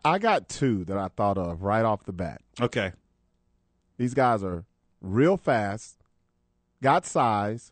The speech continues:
Speaker 2: Okay.
Speaker 1: and they're tough.
Speaker 2: Okay.
Speaker 1: Give me Allen Iverson. I, I have his
Speaker 2: Oh,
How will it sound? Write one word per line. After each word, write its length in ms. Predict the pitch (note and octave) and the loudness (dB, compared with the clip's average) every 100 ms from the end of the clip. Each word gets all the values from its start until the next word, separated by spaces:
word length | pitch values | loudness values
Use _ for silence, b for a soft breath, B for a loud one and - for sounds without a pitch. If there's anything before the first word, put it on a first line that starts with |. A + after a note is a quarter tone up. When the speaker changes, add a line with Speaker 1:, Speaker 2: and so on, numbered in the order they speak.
| - | -16
Speaker 2:
Okay. 360 | F#2 F#2+ G2 A2+ | -8 -6 -4 0
Speaker 1:
and 120 | C#3+ | 2
they're 100 | C#3 | 2
tough. 560 | G#2 - D3 A2 - - _ - | 0 0 2 2 -4 -20 _ -14
Speaker 2:
Okay. 440 | F#2 - C3+ D#2+ - _ _ _ _ _ _ _ _ A#2 | -10 -4 -2 -4 -10 _ _ _ _ _ _ _ _ 0
Speaker 1:
Give 260 | C3+ F3 | 2 2
me 380 | E3+ C3 A2+ A2 - | 0 0 0 -2 -2
Allen 340 | A#2 C#3+ F#3+ | 2 2 2
Iverson. 560 | E3 D3+ A2+ - A2+ C#3+ - | 2 2 0 -4 -8 -10 -8
I, 180 | A2 A#2+ | -4 -4
I 160 | A2 | -4
have 200 | A2+ C3 | -2 2
his 160 | D#3+ | 2
Speaker 2:
Oh, 40 | D3+ | 4